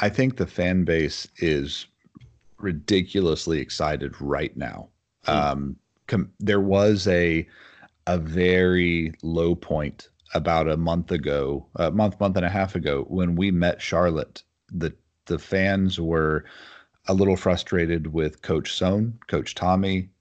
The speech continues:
Speaker 1: and
Speaker 2: Mm.
Speaker 1: the constant change in formation and the change in starting eleven and the change in player position.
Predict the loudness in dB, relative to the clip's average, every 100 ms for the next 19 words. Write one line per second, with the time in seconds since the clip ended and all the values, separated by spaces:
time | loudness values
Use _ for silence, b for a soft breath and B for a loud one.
0 | -8 -4 -2 -2 -4 -4 -8 -14 -12 -12
1 | -6 -6 -6 0 2 2 -2 -2 -4 _
2 | -10 -4 -2 2 2 0 -2 -4 -4 -2
3 | -2 0 2 0 0 0 0 -2 -2 -2
4 | 0 -2 -4 -6 -6 -4 -4 -4 0 0
5 | -2 -2 0 0 2 2 2 0 -4 -2
6 | -2 0 0 -2 -4 -2 0 0 0 -2
7 | 0 0 -2